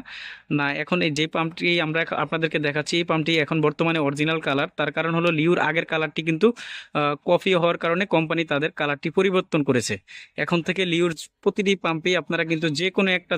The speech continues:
জায়গায় কিন্তু মাড পাম্পে বিশেষ করে এই জায়গাটায় আপনারা অরেঞ্জ কালার পাবেন, প্লাস ফ্লোর সুইচ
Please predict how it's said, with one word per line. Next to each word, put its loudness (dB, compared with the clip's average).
জায়গায় 0
কিন্তু -2
মাড 0
পাম্পে 0
বিশেষ -2
করে 0
এই -2
জায়গাটায় 0
আপনারা 0
অরেঞ্জ 0
কালার -2
পাবেন, 0
প্লাস 0
ফ্লোর 2
সুইচ -4